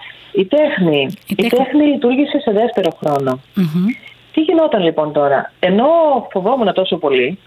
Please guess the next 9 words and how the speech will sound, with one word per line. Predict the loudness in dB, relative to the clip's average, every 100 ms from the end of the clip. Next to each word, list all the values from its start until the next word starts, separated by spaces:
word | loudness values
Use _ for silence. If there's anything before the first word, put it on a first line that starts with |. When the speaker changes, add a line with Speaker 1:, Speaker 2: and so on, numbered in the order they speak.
| -8
Speaker 1:
στα | -4
νοσοκομεία | -2 0 0 2 2
μέσα | 2 0 0
εγχειρήσεις | 0 0 0 0 0 0
και | 0
πλεεγχειρήσεις | 0 2 2 2 2 2 0 -6 -4
και | -2
χημειοθεραπείες | 0 0 0 0 0 0 0 0 0 -2
και | -6